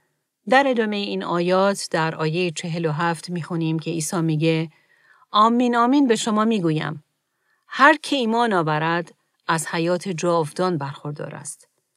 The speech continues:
و این خودش نشون می‌داد که عیسی از اونچه که قبلاً به اون مدعی شده بود، عقب نشینی نمی‌کنه. و در واقع در واکنش به کسایی که به او ایمان نیاوردن، حرفش رو پس نمیگیره.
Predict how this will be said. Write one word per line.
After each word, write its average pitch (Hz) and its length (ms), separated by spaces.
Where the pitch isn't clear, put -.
و - 40
این 175 160
خودش 190 360
نشون 196 240
می‌داد 156 380
که - 120
عیسی 170 260
از 185 220
اونچه 196 220
که 196 120
قبلاً 190 420
به 180 80
اون 190 200
مدعی 196 500
شده 202 320
بود، 294 340
عقب 196 340
نشینی 196 420
نمی‌کنه. 151 680
و 156 60
در 160 140
واقع 190 200
در 214 220
واکنش 208 540
به 190 120
کسایی 190 360
که 202 120
به 175 80
او 185 100
ایمان 185 420
نیاوردن، 175 800
حرفش 277 520
رو 247 180
پس - 340
نمیگیره. 156 640